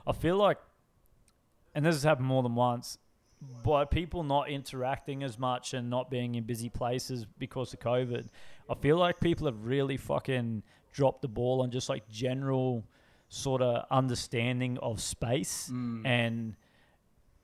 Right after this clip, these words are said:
Speaker 1: like, common, it's not even courtesy 'cause they're not really purposely being rude, but I d-, even noticed today, and it's happened that much, is, like, there'll be families in the shopping centre,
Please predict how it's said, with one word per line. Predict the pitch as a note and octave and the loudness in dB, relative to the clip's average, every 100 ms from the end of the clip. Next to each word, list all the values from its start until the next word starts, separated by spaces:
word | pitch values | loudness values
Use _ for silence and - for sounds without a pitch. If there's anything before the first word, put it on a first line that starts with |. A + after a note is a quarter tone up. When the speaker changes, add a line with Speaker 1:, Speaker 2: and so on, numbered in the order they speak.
| - | -6
Speaker 1:
like, | C#3 B2 A2+ - _ _ - | 4 4 4 -2 _ _ -8
common, | - - C3+ C3+ C3 B2 A2+ - _ _ _ _ - | -2 4 4 6 2 2 -4 -8 _ _ _ _ -8
it's | C#3+ D#3+ | -2 4
not | G3+ | 6
even | A3+ D#3+ | 4 0
courtesy | - B2+ C#3 D3+ - A#2+ | 2 6 6 6 0 -2
'cause | C#3 B2+ | -2 -2
they're | C#3+ | -2
not | F3 | -2
really | D3+ C#3 | -2 -4
purposely | - A#2+ C3 B2 - | -2 -2 -2 -2 -12
being | A#2+ A#2+ G#2+ | -8 -8 -8
rude, | A2 B2+ A#2+ A2+ | -6 -2 -2 -2
but | A#2+ - - - - - | -2 -4 -10 -20 -16 0
I | D3+ | 0
d-, | D3+ | 2
even | F3+ E3+ | -2 -2
noticed | F3 E3+ D#3+ | -2 -4 -4
today, | D3 C#3 C#3 B2+ A#2+ _ _ _ _ | -4 0 0 0 -6 _ _ _ _
and | D3 | -8
it's | D3 D#3 | -6 -4
happened | E3 D#3 D3 | -6 -6 -6
that | D#3 | -6
much, | D3+ C#3+ C3+ | -2 -4 -4
is, | C#3 | -8
like, | B2+ B2+ B2 - - _ _ _ _ _ | -6 -6 -8 -20 -20 _ _ _ _ _
there'll | A#2 C#3 | 0 0
be | C#3+ C3+ | 2 -2
families | - C#3 D3+ F3 D#3+ C#3+ A#2+ | 2 4 4 2 2 2 2
in | C3 | 0
the | A#2+ | 0
shopping | - C#3+ E3+ | 2 2 0
centre, | D3+ C#3 A#2 A#2+ | -2 -4 -4 -6